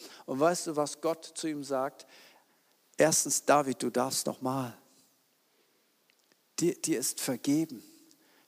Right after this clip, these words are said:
Du darfst noch mal. Aber weißt du was? Ich topp das noch.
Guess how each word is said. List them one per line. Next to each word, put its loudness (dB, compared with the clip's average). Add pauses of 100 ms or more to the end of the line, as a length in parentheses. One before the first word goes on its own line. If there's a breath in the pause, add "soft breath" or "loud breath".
Du -4
darfst -2
noch -8
mal. -2 (320 loud breath)
Aber 2
weißt 6
du -8
was? 0 (120)
Ich 0
topp -6
das -4
noch. -12